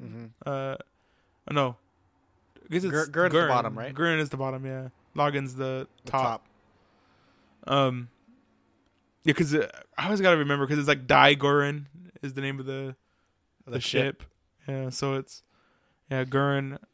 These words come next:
Speaker 2: and then Logon. Anyway.
Speaker 1: Space Dai Gurren.
Speaker 2: Space Dai Gurren, exactly.
Speaker 1: <laughs> Super
Speaker 2: Super,
Speaker 1: Space Dai
Speaker 2: Super
Speaker 1: Gurren.
Speaker 2: Space Dai Gurren. Um, I was trying to think of other, I just, <sighs> I,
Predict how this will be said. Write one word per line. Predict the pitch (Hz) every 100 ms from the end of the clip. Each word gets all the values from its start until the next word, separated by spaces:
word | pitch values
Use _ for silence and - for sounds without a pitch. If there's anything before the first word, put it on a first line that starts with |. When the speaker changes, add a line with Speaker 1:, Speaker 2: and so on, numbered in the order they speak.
| -
Speaker 2:
and | 131
then | 131
Logon. | 131 127 131 135 -
Anyway. | 196 202 147 127 131
Speaker 1:
Space | - - - 156 139
Dai | 151 143
Gurren. | 139 139 143 139 135 -
Speaker 2:
Space | - 156 135
Dai | 143
Gurren, | 135 135 135
exactly. | 131 131 131 - 135 131
Speaker 1:
<laughs> | 135
Super |
Speaker 2:
Super, | - - 180 143 175
Speaker 1:
Space | 135 - - 180
Dai | - 196 180
Speaker 2:
Super | - 196
Speaker 1:
Gurren. | 175
Speaker 2:
Space | - 165 151
Dai | 151
Gurren. | 139 131 131 127 - _ _ _ _ _ -
Um, | 156 151 139 131 - _ _ _ _ - - _ _ _
I | - - - - - - - _ _ _
was | 160
trying | - 180
to |
think | 175 175 -
of | 143
other, | 143 147 143 - -
I | 160
just, | 196 214 -
<sighs> | _ _ _ _ _ _ _ _ _ _ _ _ _ _ _ _ _ _ _ _ _
I, | - 156 139 160